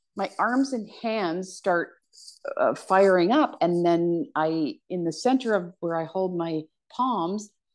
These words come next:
it's like a ball of fire. So I hold the, the person, the spirit, the soul, their soul in my hands. And then my hands get so hot that I can actually, you know, scan the body or the, my, the body parts with my hands.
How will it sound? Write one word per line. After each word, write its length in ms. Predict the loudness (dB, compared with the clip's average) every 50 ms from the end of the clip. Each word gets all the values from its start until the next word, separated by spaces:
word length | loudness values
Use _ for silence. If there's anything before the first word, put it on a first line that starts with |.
| _ _ -10
it's 140 | -6 -4 -2
like 140 | -2 -2
a 60 | -4 -2
ball 300 | 0 2 4 6 4 4
of 140 | 2 0
fire. 460 | 0 0 0 0 0 -2 -4 -6 -8 -14 _ _ _
So 180 | -6 -2 0
I 140 | 0 0 0
hold 420 | -2 -2 -2 0 0 0 0 0 0
the, 280 | 0 0 0 -2 -6 -10 _ _ _ _ _ _ _ _ _ -14
the 80 | -14
person, 600 | -14 -12 -6 0 0 0 0 2 2 2 4 4
the 80 | 2 0
spirit, 440 | 0 0 2 4 6 6 6 4 2
the 80 | -2
soul, 300 | -2 2 4 4 4 6
their 140 | 4 2 0
soul 400 | 0 0 0 0 2 2 0 0 -4
in 160 | -6 -6 -6
my 160 | -6 -6 -8
hands. 500 | -8 -6 -6 -4 -2 -2 -2 -4 -6 -8 -8 -6
And 320 | -4 -2 -2 -2 -4 -4 -8 _ _ _ _ _ _ _ _ _
then 340 | -14 -4 0 2 4 4 4
my 120 | 4 2
hands 360 | 2 0 -2 -2 -2 -2 -2 -4
get 220 | -4 -4 -4 -6
so 160 | -6 -6 -6
hot 320 | -6 -6 -6 -6 -6 -6 -6
that 100 | -6 -4
I 140 | -4 -6 -6
can 160 | -6 -6 -6
actually, 500 | -6 -6 -8 -12 -12 -8 -6 -4 -2 -2
you 120 | -2 -2 -2
know, 160 | -2 -2 -4
scan 680 | -4 -6 -6 -6 -2 2 4 6 6 8 6 6 6
the 80 | 4 2
body 680 | 2 2 2 2 2 2 2 0 0 0 -2 -2 -2 -4
or 160 | -4 -4 -4
the, 400 | -4 -4 -4 -2 -2 -4 -6 -8 -12 _ _ _ _ _ _ _ _ -8
my, 140 | -8 -8 -8 -6 -4 -2
the 80 | 2
body 300 | 4 4 6 6 4 4
parts 300 | 2 0 -2 -2 -2 -2
with 140 | -4 -6 -6
my 140 | -6 -8 -8
hands. 400 | -8 -6 -4 -4 -4 -4 -6